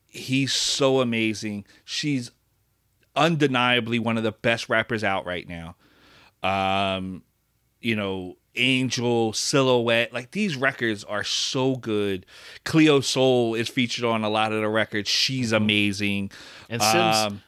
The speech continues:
Speaker 2: I don't, I don't mean to cut you off.
Speaker 1: No,
Speaker 2: Sims
Speaker 1: no.
Speaker 2: is a, a song maker too.
Speaker 1: Yes, that's, yeah. She,
Speaker 2: You know
Speaker 1: she
Speaker 2: what
Speaker 1: knows
Speaker 2: I'm
Speaker 1: how to
Speaker 2: saying?
Speaker 1: write songs.
Speaker 2: She got bars, but she got music. You know what I'm saying?
Speaker 1: Yes.
Speaker 2: Shit that, not saying bars ain't music, but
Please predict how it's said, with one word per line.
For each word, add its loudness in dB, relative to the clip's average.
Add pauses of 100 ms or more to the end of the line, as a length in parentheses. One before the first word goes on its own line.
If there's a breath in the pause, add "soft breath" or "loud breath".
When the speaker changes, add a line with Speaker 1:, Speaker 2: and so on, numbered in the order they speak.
Speaker 2:
I -2
don't, -2
I -2
don't 0
mean 0
to -14
cut -6
you -2
off. -2
Speaker 1:
No, 4
Speaker 2:
Sims 4 (240)
Speaker 1:
no. -12
Speaker 2:
is -16 (120)
a, -6
a -6
song 0
maker -10
too. -10 (140)
Speaker 1:
Yes, 0
that's, 0
yeah. 2
She, 0
Speaker 2:
You -2
know 0
Speaker 1:
she 2
Speaker 2:
what 2
Speaker 1:
knows 2
Speaker 2:
I'm 4
Speaker 1:
how 4
to 4
Speaker 2:
saying? 4
Speaker 1:
write 2
songs. -2
Speaker 2:
She -2
got 2
bars, 0
but -8 (400 soft breath)
she 0
got 0
music. 0
You -14
know -10
what -10
I'm -14
saying? 0
Speaker 1:
Yes. -12
Speaker 2:
Shit -6
that, -10
not -4
saying -4
bars -6
ain't -16
music, -14
but -8